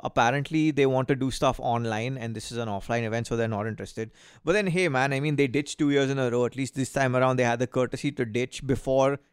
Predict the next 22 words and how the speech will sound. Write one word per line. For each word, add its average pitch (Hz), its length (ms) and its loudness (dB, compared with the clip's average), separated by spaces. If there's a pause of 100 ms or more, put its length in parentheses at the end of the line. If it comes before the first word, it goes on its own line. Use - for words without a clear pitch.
(140)
taking 143 360 0
space, 147 440 0
which 123 140 -8
is 123 80 -4
what 123 120 0
they 123 100 -4
did 117 200 -8
do 120 140 -8
for 123 140 -6
the 110 60 -8
last 101 220 -8
two 123 80 -8
years. 123 320 -8 (720)
So, 151 320 4 (240)
in 185 120 2
a 220 60 4
way, 208 100 6
it's 202 120 2
an 202 80 4
improvement. 151 680 0 (120)
But, 127 320 2
uh, 123 300 4